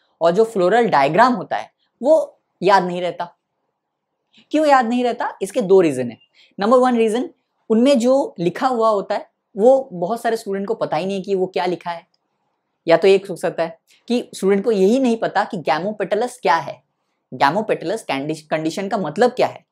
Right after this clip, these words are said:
या फ्यूज्ड एंथर का कं-, मतलब क्या है,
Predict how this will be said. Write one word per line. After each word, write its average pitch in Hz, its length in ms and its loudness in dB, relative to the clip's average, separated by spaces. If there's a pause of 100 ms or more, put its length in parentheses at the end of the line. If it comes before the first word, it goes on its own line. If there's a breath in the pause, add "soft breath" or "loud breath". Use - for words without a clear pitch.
(200)
या 196 100 2
फ्यूज्ड 233 520 0 (100)
एंथर 165 360 2
का - 140 0
कं-, 160 300 -6 (100)
मतलब 160 320 4
क्या 185 180 -2
है, 117 140 -14